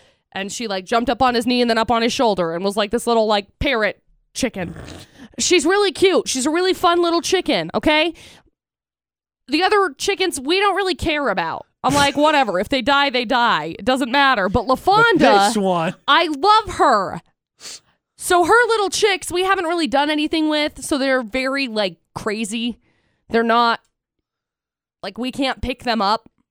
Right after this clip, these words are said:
Speaker 2: They're not well behaved.
Speaker 1: Yeah, feral-ish.
Speaker 2: Fair.
Speaker 1: Like, like, like cats.
Speaker 2: Fair. Oh.
Speaker 1: <laughs> So anyway, now we have three freaking roosters and my life is ruined.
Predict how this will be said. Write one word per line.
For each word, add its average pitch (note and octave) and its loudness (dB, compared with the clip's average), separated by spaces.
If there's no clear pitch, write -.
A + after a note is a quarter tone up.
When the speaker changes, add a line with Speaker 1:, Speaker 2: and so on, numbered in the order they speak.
Speaker 2:
They're C#3+ -8
not C#3 -8
well C3+ -4
behaved. A2 -12
Speaker 1:
Yeah, G3 0
feral-ish. G#3+ -4
Speaker 2:
Fair. C#3 -6
Speaker 1:
Like, C4+ 0
like, C4 -2
like C4 -2
cats. - -2
Speaker 2:
Fair. F#3+ -6
Oh. G2 -8
Speaker 1:
<laughs> B3+ 2
So F#4+ 2
anyway, F#4+ 2
now F4 2
we F4+ 0
have E4+ 0
three F4 0
freaking F4 0
roosters E4 0
and D4 0
my C#4+ 2
life C4+ 0
is A#3 -4
ruined. F#3+ -2